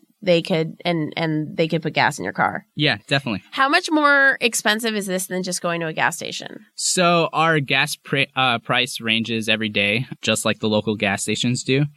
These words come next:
Speaker 2: Sometimes we'll be about ten cents under what the local gas prices are,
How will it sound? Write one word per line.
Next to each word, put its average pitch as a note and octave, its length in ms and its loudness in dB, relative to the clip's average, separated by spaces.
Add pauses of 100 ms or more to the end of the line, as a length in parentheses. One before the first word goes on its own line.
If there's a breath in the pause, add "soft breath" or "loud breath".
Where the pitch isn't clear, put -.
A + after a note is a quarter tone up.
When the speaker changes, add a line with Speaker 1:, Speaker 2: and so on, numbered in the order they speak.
(140 soft breath)
Speaker 2:
Sometimes A#2+ 520 0
we'll A2 100 0
be A2 160 2
about G#2 300 0
ten A2+ 180 0
cents A2 340 -2
under C#3 540 2
what B2 160 0
the B2 80 -4
local B2+ 300 0
gas B2 240 2
prices C3 520 0
are, D3 280 4